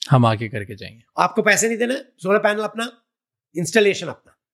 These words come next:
Speaker 1: जगह देनी।
Speaker 2: तो थोड़े लोग आने लगे। तो उसी महीने में उसने एक और पॉलिसी ऐड की, बोला, "देखो, जो भी solar आप generate करोगे, आप अपने आप यूज़ कर सकते हो free of cost।"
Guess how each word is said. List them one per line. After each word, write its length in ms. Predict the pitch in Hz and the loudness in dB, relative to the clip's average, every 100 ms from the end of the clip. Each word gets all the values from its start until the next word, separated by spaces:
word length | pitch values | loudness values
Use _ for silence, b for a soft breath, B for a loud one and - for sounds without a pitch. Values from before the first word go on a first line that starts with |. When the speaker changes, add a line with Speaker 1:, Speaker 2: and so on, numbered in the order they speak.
| _ _ _ _ _ _ _ - | _ _ _ _ _ _ _ 0
Speaker 1:
जगह 260 | 127 120 120 | 4 4 4
देनी। 140 | 110 | 2
Speaker 2:
तो 80 | 190 | -2
थोड़े 280 | - 185 185 | -2 -4 -4
लोग 180 | 180 | -4
आने 180 | 143 147 | -4 -6
लगे। 280 | 180 175 180 _ _ _ _ _ _ _ _ _ _ _ _ | -8 -10 -14 _ _ _ _ _ _ _ _ _ _ _ _
तो 320 | 202 185 _ _ - | 0 0 _ _ 0
उसी 240 | 214 269 | 4 4
महीने 260 | 226 208 202 | 4 2 0
में 100 | 208 | -4
उसने 300 | 175 202 175 | -4 0 0
एक 100 | 190 | 0
और 60 | |
पॉलिसी 360 | 190 151 147 156 | -2 -2 -2 -6
ऐड 140 | 113 | -6
की, 260 | 113 151 - _ _ _ _ _ - | -10 -20 -20 _ _ _ _ _ 0
बोला, 220 | 202 247 | 4 6
"देखो, 220 | 240 208 | 4 2
जो 200 | 156 214 | 2 2
भी 120 | 233 254 | 2 2
solar 240 | 240 226 | 2 2
आप 340 | 226 208 208 170 | 2 0 -2 0
generate 340 | 180 185 208 | 2 2 2
करोगे, 220 | 190 185 180 | 2 2 4
आप 200 | 170 170 | 2 0
अपने 200 | 175 196 | -4 -4
आप 120 | 190 | -4
यूज़ 220 | 170 175 - | -4 -4 -2
कर 80 | |
सकते 220 | 175 156 170 | -2 -4 -8
हो 100 | - | -8
free 60 | 80 | -12
of 200 | - - | -12 -12
cost।" 260 | - - | -12 -14